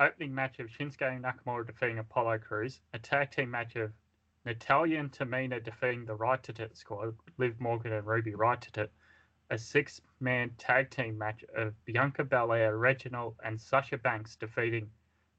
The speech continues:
Bayley, Nia Jax, and Shayna Baszler, a tag team match of Rey and Dominic Mysterio defeating Shorty Chad Gable and Otis in a minute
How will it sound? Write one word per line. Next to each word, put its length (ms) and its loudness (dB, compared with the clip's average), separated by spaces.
Bayley, 500 2
Nia 360 2
Jax, 420 -4
and 100 -8
Shayna 400 0
Baszler, 520 -2
a 200 -4
tag 300 0
team 260 -4
match 280 -6
of 220 0
Rey 420 2
and 220 -4
Dominic 440 2
Mysterio 640 0
defeating 560 -2
Shorty 440 0
Chad 340 0
Gable 460 2
and 140 -4
Otis 460 0
in 120 -2
a 40 -4
minute 340 2